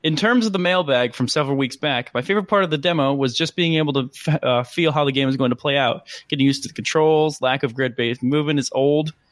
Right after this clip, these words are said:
Um, the, the lack of grid-based movement is old. Um,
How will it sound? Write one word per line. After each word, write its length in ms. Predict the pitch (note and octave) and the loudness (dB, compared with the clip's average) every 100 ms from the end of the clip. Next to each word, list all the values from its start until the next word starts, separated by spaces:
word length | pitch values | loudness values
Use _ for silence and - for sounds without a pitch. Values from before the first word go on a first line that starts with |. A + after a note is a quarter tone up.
| _ _ | _ _
Um, 300 | A2+ G#2+ - | -2 -2 -2
the, 180 | C#3 C#3+ | -2 -2
the 160 | C#3 C#3 | 0 0
lack 220 | D#3 E3 | 0 0
of 140 | D#3 | -4
grid-based 400 | C3+ D#3 D3 C#3 - _ | -2 0 0 -2 -6 _
movement 340 | C3 C#3+ C3+ B2 | -2 0 0 -2
is 140 | A2+ - | -4 -8
old. 440 | - C3 F3+ G#3 - - | -6 -2 0 -2 -10 -6
Um, 440 | A#2+ A#2+ A2+ A2 | -2 0 0 -4